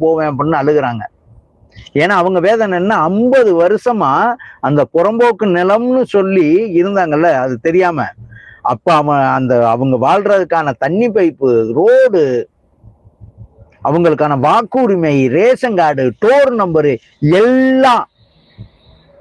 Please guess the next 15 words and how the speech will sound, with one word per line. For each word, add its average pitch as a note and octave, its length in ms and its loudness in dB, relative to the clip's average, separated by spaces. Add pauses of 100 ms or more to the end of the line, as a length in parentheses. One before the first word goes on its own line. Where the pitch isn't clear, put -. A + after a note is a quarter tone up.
(380)
கொடுத்த F3 340 0 (1040)
அரசியல்வாதிகள், F#3 1000 0
அரசு F3+ 240 -2 (100)
அதிகாரிகள் D3 560 0 (540)
இன்னைக்கு D#3+ 340 0
அதை C3+ 100 0 (100)
வந்து D#3+ 200 -2
புறம்போக்கு D3 460 -2
நிலம்னு C3+ 320 -2
சொல்றாங்கல்ல. B2 440 -2 (560)
இந்த D3 420 0 (160)
வேதனையை C#3+ 600 0
அனுபவிச்சவன், C3 760 0
வளர்ந்து, D#3+ 240 -2 (160)
வளர்ந்து D#3 440 0